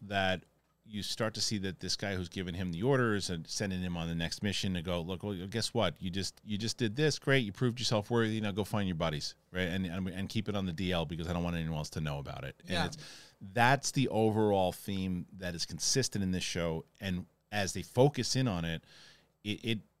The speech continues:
Speaker 1: if they do what I hope that they do and what I've seen so far in the other episodes, if they continue to do that, then this season's gonna be significantly better than the first.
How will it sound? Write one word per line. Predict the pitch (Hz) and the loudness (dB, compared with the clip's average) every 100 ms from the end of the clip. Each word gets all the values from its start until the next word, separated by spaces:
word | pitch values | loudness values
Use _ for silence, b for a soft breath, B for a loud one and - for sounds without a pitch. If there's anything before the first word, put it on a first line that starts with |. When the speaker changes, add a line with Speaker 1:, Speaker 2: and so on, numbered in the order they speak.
| _ _ | _ _
Speaker 1:
if | 131 | -4
they | - 127 123 110 - | 0 0 0 -6 0
do | 147 185 | 2 4
what | 208 156 | 4 4
I | |
hope | 120 131 147 | 4 4 2
that | 139 | 2
they | 123 | 0
do | 110 95 | 2 2
and | 95 | 2
what | 95 | 2
I've | 95 | 2
seen | - 123 120 | 2 2 2
so | - 123 113 | 4 4 4
far | - 117 92 82 | 4 6 6 4
in | |
the | 85 | 0
other | 90 92 | 0 -2
episodes, | 92 85 90 71 73 - B B B B _ _ _ _ _ - | -2 -4 -4 -4 -4 -8 B B B B _ _ _ _ _ -8
if | 107 | -4
they | 113 | -4
continue | 98 95 147 165 | -4 0 2 2
to | 135 | 0
do | 107 113 | 0 0
that, | 113 87 73 80 - - | 2 0 -2 -6 -10 -8
then | 104 101 | -2 0
this | 110 127 | 2 2
season's | - - - 127 107 104 | 0 0 0 2 0 -2
gonna | 92 98 | -2 -2
be | 90 | 0
significantly | - 90 98 - 98 | 0 0 -4 -4 -6
better | 85 87 82 | -2 -2 -2
than | 76 | -4
the | 71 | -6
first. | - - - - - | -10 -14 -14 -14 -16